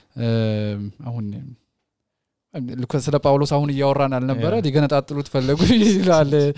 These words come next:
Speaker 1: በ-፣ በ-፣ የሐዋርያት ሥራ ከሃያ በኋላ፣ I think ከሃያ አራት፣ ከሃያ አራት በኋላ ነው አይደለ? ከሃያ አንድ በኋላ
Speaker 2: ከሃያ አንድ
Speaker 1: የሚይዙት።
Speaker 2: በኋላ።
Speaker 1: አዎ፣ እና
Speaker 2: ያ።
Speaker 1: ከያዙ ሰዓት ጀምሮ ሊገሉ ፈለጉ፣ ሊገሉ ፈለጉ፣ ሊገሉ ፈለጉ፣ ሊፈ-፣ ሊገሉ ፈለጉ፣ ወይም ሊደበድቡት። Anyways፣ እ፣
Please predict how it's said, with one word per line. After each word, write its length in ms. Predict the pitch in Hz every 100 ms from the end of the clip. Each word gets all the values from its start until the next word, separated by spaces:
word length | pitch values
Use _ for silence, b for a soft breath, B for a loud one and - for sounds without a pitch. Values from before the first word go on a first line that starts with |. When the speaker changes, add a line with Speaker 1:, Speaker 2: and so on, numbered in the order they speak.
| 285 B B B
Speaker 1:
በ-፣ 200 | 147 151
በ-፣ 140 | 147 - - 92 90 - 160
የሐዋርያት 420 | 151 165 175 170
ሥራ 140 | - 175
ከሃያ 340 | - 151 156 160
በኋላ፣ 320 | 143 147 156 151 127
I 120 | 113
think 140 | 147 151
ከሃያ 160 | 151
አራት፣ 160 | 160 156
ከሃያ 180 | 165 180
አራት 160 | 190
በኋላ 180 | 123 107
ነው 120 | 104
አይደለ? 220 | 110 147 202 233
ከሃያ 240 | - 165
አንድ 160 | 170 160
በኋላ 180 | 143 156
Speaker 2:
ከሃያ 120 | 131
አንድ 100 | 143
Speaker 1:
የሚይዙት። 200 | 147 143
Speaker 2:
በኋላ። 240 | 110 101 135
Speaker 1:
አዎ፣ 140 | 123
እና 140 | 123 208
Speaker 2:
ያ። 80 | 339 B B B
Speaker 1:
ከያዙ 340 | - 180 202 240
ሰዓት 240 | 220 190 160
ጀምሮ 220 | 175 185
ሊገሉ 280 | 131 127 139
ፈለጉ፣ 280 | 131 120 113 113
ሊገሉ 220 | 117 135
ፈለጉ፣ 280 | 135 127 113 113
ሊገሉ 240 | 113 131
ፈለጉ፣ 260 | 135 117 117 117
ሊፈ-፣ 240 | 117 120
ሊገሉ 300 | 127 120 131 135
ፈለጉ፣ 200 | 127 120
ወይም 120 | 123
ሊደበድቡት። 540 | 127 127 127 131 127 - B B B B
Anyways፣ 320 | 170 165 147
እ፣ 140 | -